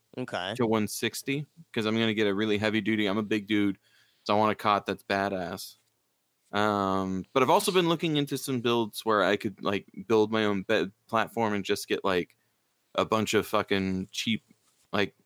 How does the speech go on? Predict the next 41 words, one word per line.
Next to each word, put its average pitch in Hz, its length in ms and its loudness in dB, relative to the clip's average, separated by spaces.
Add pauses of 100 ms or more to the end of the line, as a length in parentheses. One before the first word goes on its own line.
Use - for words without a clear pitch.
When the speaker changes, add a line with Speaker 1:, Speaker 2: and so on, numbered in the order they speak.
(100)
Speaker 2:
foam-like 107 580 2
construction 107 520 -2
material 110 500 2
from 101 500 -4 (500)
Home 101 160 2
Depot 110 340 2
kinda 123 280 2
deal 117 260 4
and 67 140 -2
make 98 180 0
a, 82 340 -4
a 90 120 -2
makeshift 113 480 0
bed. 151 240 4 (400)
But, 101 320 2 (120)
um, 101 600 0 (640)
I - 100 2
don't 110 100 4
know 104 100 4
if 98 120 0
I 107 40 4
wanna 104 240 4
do 104 180 0
that 98 160 0
to - 80 -16
start 92 260 -8
off. 90 200 -4
I 95 80 -8
kinda 101 220 -4
like 95 200 -4
the 101 120 -4
idea 87 260 -6
of 85 80 -8
the - 60 -20
cot 80 340 -6
and 82 240 -10
just, - 280 -8
like, 90 200 -6 (720)
you 190 100 4
know, 107 180 4
'cause - 720 -6